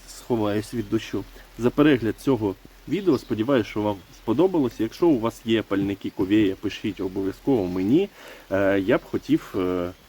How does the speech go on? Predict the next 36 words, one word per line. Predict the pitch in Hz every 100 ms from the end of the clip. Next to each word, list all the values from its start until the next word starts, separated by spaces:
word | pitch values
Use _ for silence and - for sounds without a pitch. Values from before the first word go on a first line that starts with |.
| -
їх | 120 165 -
оглянути, | 110 107 120 139 104 -
так, | - 110 -
потримати | 95 - 95 101 123 110 - - - -
в | 101
руках. | 107 90 90 -
Обов'язково | 101 131 160 - 220 113
пишіть. | 95 - 80 - -
А | 120
також, | 143 220 - -
якщо | 120 - 156
у | 123
вас | 117 -
є | 104 107
як-, | -
якийсь | 110 107 120 101 - -
інший | 156 170 - 180
пальник, | - 185 185 185 - - - - -
так, | 131 165 -
іншої | 117 117 - 160 175
фірми, | 170 190 190 185 -
також | 143 - 143
пишіть | - 104 110 101
мені. | 107 113 156 - -
Якщо | 104 - 120
мене | 98 95 85
зацікавить | 101 - 95 170 202 180 - - - -
і | 101
я | 113
захочу | 101 - 135 135 - 92 - _
такий | - - 107
пальник | 107 101 90
показати | - 95 98 98 92
на | 92
своєму | - 104 101 87
каналі, | 85 104 175